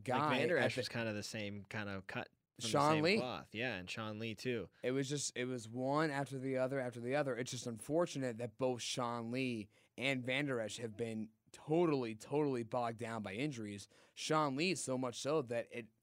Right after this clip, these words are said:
Speaker 1: ended his career. It was, what, a, a ten-year career or
Speaker 2: Yeah.
Speaker 1: something like that? I mean, this is a guy that when he came out of, of college from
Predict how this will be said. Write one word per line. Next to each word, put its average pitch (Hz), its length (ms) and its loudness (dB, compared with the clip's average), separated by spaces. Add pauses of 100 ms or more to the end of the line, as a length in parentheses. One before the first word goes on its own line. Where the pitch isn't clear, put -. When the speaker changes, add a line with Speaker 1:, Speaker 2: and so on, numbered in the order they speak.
(380)
Speaker 1:
ended 151 260 2
his 127 220 -4
career. 135 440 0
It 113 60 -2
was, 120 200 -2
what, 131 160 0
a, 107 160 -6
a 107 100 -8
ten-year 123 560 -4
career 120 400 -6
or 135 80 -6
Speaker 2:
Yeah. 101 100 -4
Speaker 1:
something 98 200 -4
like 151 180 -6
that? 165 240 0 (400)
I 139 60 0
mean, 139 160 4
this 160 140 -2
is 156 120 0
a 147 40 0
guy 135 320 2
that 123 320 2 (280)
when 117 160 -4
he 117 100 -4
came 135 360 -2
out 151 260 4
of, 120 180 2 (1120)
of 131 160 2
college 147 420 2
from 139 380 4